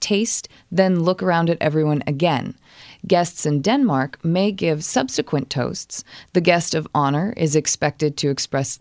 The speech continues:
thanks to the host by tapping his or her glass to attract attention and then proposing a toast. The drama of toasting has never been very strong in Mediterranean countries since the rise of Christianity, which gave to wine a gentler, though still sacred, mystique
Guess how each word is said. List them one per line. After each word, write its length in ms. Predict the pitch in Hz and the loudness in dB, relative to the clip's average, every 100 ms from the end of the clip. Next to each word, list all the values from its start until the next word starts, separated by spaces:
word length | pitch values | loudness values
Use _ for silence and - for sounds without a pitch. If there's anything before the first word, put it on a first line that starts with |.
| - | -4
thanks 480 | 156 143 185 - - | -2 0 -2 -8 -12
to 180 | - 147 | -4 -2
the 100 | 143 | -2
host 480 | - 131 180 - - | 0 -2 -2 -10 -2
by 160 | 151 147 | 0 0
tapping 640 | - - 220 - 147 147 | -2 0 0 0 -2 -2
his 280 | 185 165 160 | 0 0 0
or 80 | 156 | 0
her 160 | 170 | -2
glass 440 | 160 156 143 147 - | 0 0 0 0 -4
to 160 | - 160 | -4 -2
attract 480 | - - 175 170 | -2 0 0 0
attention 640 | 156 - 135 127 - 214 220 - - - - | -8 -4 -2 -2 -4 -6 -10 -14 -18 -14 0
and 200 | 208 220 | 2 4
then 220 | 254 262 | 4 2
proposing 540 | 262 170 147 131 135 | -2 0 0 2 0
a 60 | 147 | -2
toast. 500 | - 151 - - - _ _ - - - - - | -2 -2 -2 -8 -8 _ _ -20 -20 -20 -20 0
The 80 | 220 | 2
drama 320 | 190 240 294 | 6 6 4
of 160 | 320 262 | 0 0
toasting 460 | 220 196 - 185 165 | 0 0 0 0 2
has 180 | 160 | 2
never 260 | 165 180 240 | 2 2 2
been 200 | 214 214 | 2 2
very 180 | 185 170 | 2 2
strong 340 | - 160 151 | 0 0 2
in 120 | 147 | 2
Mediterranean 680 | 147 143 139 185 233 214 156 | 2 0 0 0 0 2 -2
countries 480 | 139 131 131 131 127 | 0 -2 0 -2 0
since 240 | 160 151 | -2 -2
the 140 | - 156 | -2 0
rise 320 | 170 175 165 | 2 2 0
of 100 | - | -2
Christianity, 800 | 151 147 - 185 185 135 127 - - - - | 0 0 0 0 2 2 -2 -4 -18 -12 0
which 260 | 214 - | 2 2
gave 260 | - 208 214 | 2 2 2
to 100 | 247 | 0
wine 280 | 190 160 156 | 2 2 2
a 120 | 160 156 | 0 2
gentler, 520 | 170 160 156 143 143 | 2 0 0 -2 0
though 180 | 143 135 | 0 -2
still 240 | - 135 | -2 -4
sacred, 540 | - 262 262 147 139 | -2 -2 -2 0 0
mystique 500 | 143 147 - 139 127 | 0 -2 -2 -4 -4